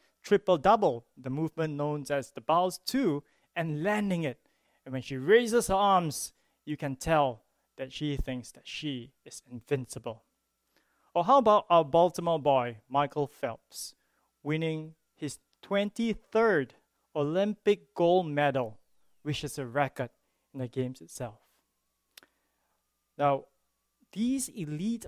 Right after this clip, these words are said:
Olympic a-, athletes would throw in their best, would invest time and energy and effort to make sure that they're faster, higher, and stronger than the next person so that they're able to make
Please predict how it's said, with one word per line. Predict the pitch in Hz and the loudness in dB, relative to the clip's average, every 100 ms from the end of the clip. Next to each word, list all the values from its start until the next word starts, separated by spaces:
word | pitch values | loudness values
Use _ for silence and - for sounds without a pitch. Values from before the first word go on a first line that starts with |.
| - | -6
Olympic | 180 151 156 - 160 - | -4 -2 -6 -6 -10 -6
a-, | 151 147 - | -6 -6 -4
athletes | 151 - 151 131 - - - _ _ _ - | -4 -6 -8 -8 -10 -18 -18 _ _ _ -10
would | 165 - | -8 -8
throw | - - 208 214 | -14 -2 2 2
in | 214 | 0
their | 170 143 | -2 0
best, | 143 131 - - - | 0 -2 -4 -14 -8
would | 151 | -6
invest | 139 139 165 165 - | -6 -4 -4 -4 -10
time | - 180 190 202 196 - | -10 -2 0 0 -4 -10
and | 147 - | -10 -4
energy | 170 165 - | -4 -4 -4
and | 156 135 - | -6 -6 -8
effort | 135 - 127 - _ _ _ - | -8 -8 -12 -12 _ _ _ -10
to | 127 | -6
make | 131 175 - | -4 -4 -6
sure | - 139 120 - _ | -4 -2 -4 -10 _
that | 139 - | -16 -14
they're | 131 | -16
faster, | - - 143 151 - 190 202 - _ _ | -18 -8 -6 -6 -6 -6 -6 -10 _ _
higher, | - - 151 160 175 208 - _ - | -14 -4 -2 0 -2 -4 -10 _ -12
and | 139 | -12
stronger | 123 - - 160 143 156 165 202 | -10 -16 -10 -2 0 0 0 -2
than | 160 139 | -2 -4
the | |
next | 127 160 - - | -4 -6 -6 -4
person | 175 175 226 226 - _ | -4 -2 -4 -6 -10 _
so | - - 240 | -12 -2 -2
that | 247 214 | 0 -2
they're | 175 170 | -2 0
able | 165 170 175 | 2 2 0
to | 135 | -2
make | 139 | -4